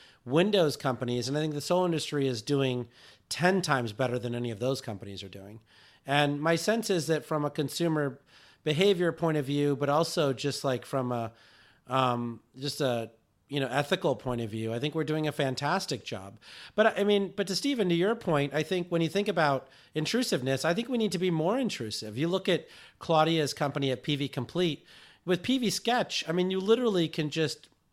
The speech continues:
you know, harmonize Google Maps to, um, addresses,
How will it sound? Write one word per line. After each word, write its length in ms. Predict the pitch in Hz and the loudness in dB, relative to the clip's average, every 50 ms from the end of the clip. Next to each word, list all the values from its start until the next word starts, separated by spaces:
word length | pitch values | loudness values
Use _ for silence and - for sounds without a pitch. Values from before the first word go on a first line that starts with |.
| _ | _
you 140 | - 143 156 | -4 -2 0
know, 140 | 156 143 123 | 2 2 2
harmonize 560 | 113 156 175 185 175 160 147 143 143 120 110 | 2 2 2 4 4 4 4 4 2 0 -2
Google 340 | - 156 165 165 160 175 151 | -2 -2 -2 2 2 0 0
Maps 560 | 139 135 123 120 123 135 - - - - - - - - - - - - _ - - | 2 0 0 -2 -2 -4 -8 -12 -12 -12 -12 -14 -16 -20 -20 -20 -20 -20 _ -8 -4
to, 600 | - 175 165 165 165 160 160 160 160 156 156 - | 0 0 2 2 2 2 0 0 0 -2 -2 0
um, 240 | 127 139 135 139 135 | 2 2 2 2 4
addresses, 800 | 139 143 156 170 139 139 120 110 - - 117 117 123 120 - | 4 6 6 6 4 2 0 0 -2 -4 -6 -6 -6 -8 -10